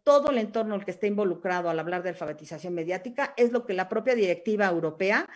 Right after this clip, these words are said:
estableció como una obligación en su última modificación, metiendo el tema de la alfabetización mediática e informacional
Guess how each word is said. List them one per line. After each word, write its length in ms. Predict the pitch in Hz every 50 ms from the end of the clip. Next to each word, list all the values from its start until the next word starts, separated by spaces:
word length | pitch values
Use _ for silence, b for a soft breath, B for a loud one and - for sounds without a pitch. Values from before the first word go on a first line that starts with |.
| B B B B
estableció 840 | 202 202 202 208 214 196 196 196 196 - 226 202 190 185 - - _ _ _ _ _ - 208
como 220 | 196 190 196 208
una 280 | 214 226 269 277 311 320
obligación 560 | 262 220 196 175 170 175 170 - 226 254 269
en 80 | 240 202
su 160 | 202 - 190
última 300 | 185 180 208 202 185 175
modificación, 960 | 170 160 156 151 143 147 - - 143 - 147 143 - - 151 131 135 - _ b b b b b
metiendo 540 | - 202 214 220 208 240 247 226 208 185 175
el 100 | 165 170
tema 240 | - 233 220 220 220
de 120 | 208 185
la 80 | 185 180
alfabetización 680 | 175 - 185 180 175 175 175 160 185 170 - 220 214
mediática 500 | 220 226 202 196 180 175 - 185 - 180
e 20 | 165
informacional 840 | 165 165 - 175 165 170 165 160 - 170 160 170 175 190 254 311